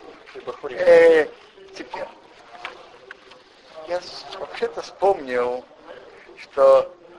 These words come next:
Speaker 2: хорошо бы нам прочитать насчет... Мы читали про гибель Шаула, и мы не читали, какие такие,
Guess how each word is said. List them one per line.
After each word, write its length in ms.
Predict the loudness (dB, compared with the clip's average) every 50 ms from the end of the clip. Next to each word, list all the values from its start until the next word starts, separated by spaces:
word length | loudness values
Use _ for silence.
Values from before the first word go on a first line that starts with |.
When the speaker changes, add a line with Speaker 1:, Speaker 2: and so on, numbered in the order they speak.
| -20 -20
Speaker 2:
хорошо 520 | -12 -8 -4 -4 -4 -4 -4 4 4 4 4
бы 160 | 4 -4 -6
нам 240 | -2 0 -2 -2 -2
прочитать 880 | -4 -8 -10 -8 -8 -10 -12 -10 2 4 4 4 4 2 -12 -18 -18 _ _ _ _ _ _ _ -20 _ _ _ _ -20 -20 -20 -20 -20 -20 -20 -20 -20 -18 -18 -18 -18 -20 _ -20 -20 -20 _ -20 -20 -20 -20 -20 -20 _ _ _ -20 -20 -20 -20 -20 -20 -20 -20 -20 -20 -20 -20 -18 -16 -8
насчет... 520 | -2 -2 -2 -2 -4 -4 2 4 4 4 4 0 -20 _ _ -20 -20 _ -20 _ _ _ -20 -16 -8
Мы 120 | -8 -8
читали 420 | -6 -6 -10 0 4 6 6 6 4
про 220 | 0 2 0 0
гибель 380 | 0 0 -6 -2 0 -2 -2 -2
Шаула, 500 | -2 -2 0 0 0 -2 -6 -8 -8 -10 -12 -20 -20 -20 -20 -20 _ -20 -20 -20 -20 -20 -20 -20 -20 -20 _ -12
и 100 | -10 -8
мы 160 | -6 -6 -6
не 300 | -6 -4 -2 -2 -2 -2
читали, 1120 | -2 -4 -4 -4 -4 0 6 8 8 10 8 6 4 0 0 0 0 0 0 -2 -4 -6 -8 _ _ -20 -20 -20 -20 -20 -8
какие 420 | -8 -8 -8 -8 -8 -6 -4 -4 -4
такие, 640 | 2 2 0 0 0 -4 -4 0 2 2 2 2